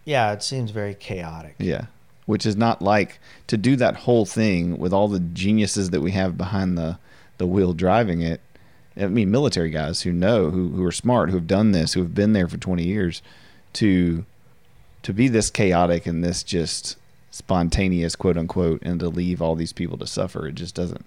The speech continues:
Speaker 2: doesn't add up.
Speaker 1: Yeah, so I, I get a sense that, you know, the military does what the military does. This is sort of outside the realm of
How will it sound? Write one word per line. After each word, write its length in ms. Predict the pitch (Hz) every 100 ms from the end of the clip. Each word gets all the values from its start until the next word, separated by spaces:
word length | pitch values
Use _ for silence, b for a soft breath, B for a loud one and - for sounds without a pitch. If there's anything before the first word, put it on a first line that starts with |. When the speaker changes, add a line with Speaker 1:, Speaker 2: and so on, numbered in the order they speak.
| -
Speaker 2:
doesn't 240 | - - 64
add 140 | -
up. 140 | 50 - -
Speaker 1:
Yeah, 300 | - 113 98
so 260 | 101 - 110
I, 160 | 110 113 -
I 100 | 123
get 180 | 135 120
a 60 |
sense 380 | 107 - 110 107
that, 260 | 104 98 - -
you 120 | 113
know, 140 | 101 92
the 80 | 95
military 680 | 107 110 107 110 101 92 - -
does 300 | 107 104 101
what 120 | 101 98
the 60 |
military 520 | 95 95 92 101 90
does. 480 | 87 98 98 90 87
This 180 | 95 -
is 240 | 92 92 -
sort 320 | - - 101 95
of 120 | 92 -
outside 540 | 101 90 - 104 95
the 80 | 92
realm 420 | 90 92 92 92
of 260 | 87 82 -